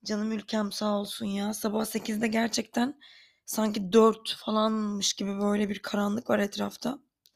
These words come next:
Şu ana kadarki girişimi beğenmedim bu arada. Sizin için yeterince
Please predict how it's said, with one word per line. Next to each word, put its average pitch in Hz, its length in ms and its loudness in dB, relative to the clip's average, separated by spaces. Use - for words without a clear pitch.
Şu - 160 -4
ana 392 140 -2
kadarki 415 380 0
girişimi 277 460 2
beğenmedim 214 580 2
bu 202 140 -2
arada. 202 300 0
Sizin 226 300 -2
için 233 140 -2
yeterince 220 580 0